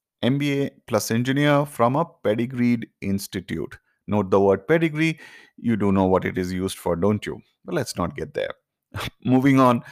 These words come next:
they have a marmalade vocabulary and a fashion quotient which puts caustic sh-, soda to shame. With chaturesque know-how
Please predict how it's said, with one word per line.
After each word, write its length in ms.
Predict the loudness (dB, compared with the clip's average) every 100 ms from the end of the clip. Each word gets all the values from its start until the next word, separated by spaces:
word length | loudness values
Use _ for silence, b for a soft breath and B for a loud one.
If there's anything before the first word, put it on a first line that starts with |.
| B B B B -2
they 80 |
have 180 | 0 0
a 60 | -2
marmalade 720 | 2 4 4 4 2 2 2
vocabulary 920 | 0 -4 0 2 2 0 -2 -4 -6
and 160 | -4 -4
a 40 |
fashion 520 | -6 -4 -4 -4 -8
quotient 540 | -6 -4 -4 -2 -2 -4 -8
which 420 | -4 -4 -6 -8
puts 340 | -8 -4 -8
caustic 520 | -2 -2 -2 -8 -10
sh-, 300 | -10 -8 -6 -6 -6
soda 500 | 0 2 4 4 2
to 60 | -4
shame. 460 | -4 -2 0 -2 -8 _ B B B B B
With 280 | 2 2 0 -18 -20 _ _
chaturesque 720 | 2 4 6 6 6 2 -4 -12 -14 -10
know-how 800 | 2 4 6 4 2 0 -6 -8